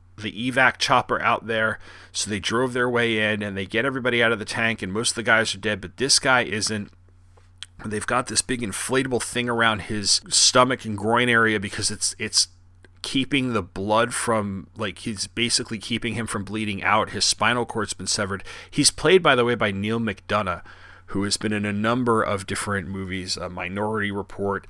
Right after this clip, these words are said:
He played Dum Dum Dugan in, um, Captain America movies. So, as I said on Twitter, I think a couple weeks ago, we have Lois Lane and Howard Stark trying to save the life of Dum Dum Dugan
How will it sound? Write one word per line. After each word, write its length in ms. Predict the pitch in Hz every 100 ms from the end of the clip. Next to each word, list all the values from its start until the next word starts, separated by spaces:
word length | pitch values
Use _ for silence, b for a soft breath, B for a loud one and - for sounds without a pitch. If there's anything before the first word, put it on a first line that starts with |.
| B B
He 100 | -
played 280 | - 101 87
Dum 220 | 104 110
Dum 240 | 107 104
Dugan 460 | 90 98 92 98 90
in, 260 | 76 85 69
um, 400 | 82 80 87 - -
Captain 300 | - - 60
America 340 | 76 113 113
movies. 560 | 110 107 104 101 - - - - - - - - - - - - -
So, 480 | - 135 131 127 - B B B B
as 200 | 101 98
I 40 | 95
said 220 | - 98
on 160 | 92
Twitter, 440 | 87 - 98 92 90
I 80 | 85
think 240 | - 90
a 40 |
couple 260 | 90 107 92
weeks 260 | 90 - 95
ago, 300 | 92 90 87 B B
we 80 | -
have 200 | - 113
Lois 440 | 104 120 165 156 127
Lane 360 | 131 135 123
and 120 | 107
Howard 360 | 90 120 123 107
Stark 360 | - - 117 -
trying 300 | - 104 107
to 60 |
save 240 | 95 110 98
the 100 | 95
life 260 | 90 82
of 140 | 90 -
Dum 200 | 98 104
Dum 280 | 107 101 90
Dugan 460 | 104 104 90 90